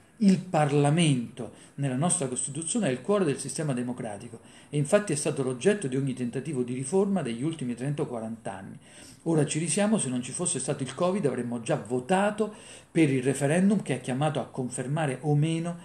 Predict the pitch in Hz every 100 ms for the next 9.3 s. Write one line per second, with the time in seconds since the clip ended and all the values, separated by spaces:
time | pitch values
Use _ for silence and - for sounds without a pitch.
0 | - - 139 151 - 123 120 131 - -
1 | 156 120 123 117 123 127 127 143 226 202
2 | 104 - - - - 151 175 139 98 -
3 | 175 170 151 123 120 117 120 123 123 117
4 | 104 95 - - - - 175 170 175 170
5 | 147 147 151 202 208 - - _ - 143
6 | 135 - 170 156 127 117 - 123 113 107
7 | 107 107 135 170 151 - 139 127 123 120
8 | 113 139 131 120 - 135 226 185 123 110
9 | - 104